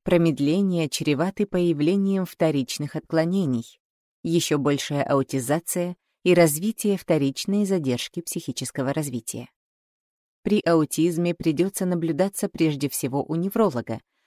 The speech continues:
Медикаментов, которые помогают излечить аутизм, на сегодняшний день не существует. Но врач может помочь скорректировать сопутствующие неврологические проблемы.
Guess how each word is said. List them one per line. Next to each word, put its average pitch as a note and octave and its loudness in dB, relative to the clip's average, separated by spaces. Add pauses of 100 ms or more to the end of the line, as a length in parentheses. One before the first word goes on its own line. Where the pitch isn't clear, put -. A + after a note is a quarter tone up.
(160)
Медикаментов, F3 2
которые D3 -2
помогают C#3+ 0
излечить C3 -4
аутизм, G3 0
на F#3+ 0
сегодняшний F3 -2
день C3+ 0
не C#3+ -2
существует. D#3+ -4 (580)
Но D#3 2
врач D#3 -2
может E3+ -2
помочь D3+ -2
скорректировать E3+ -2
сопутствующие E3 -2
неврологические D3 0
проблемы. E3+ -2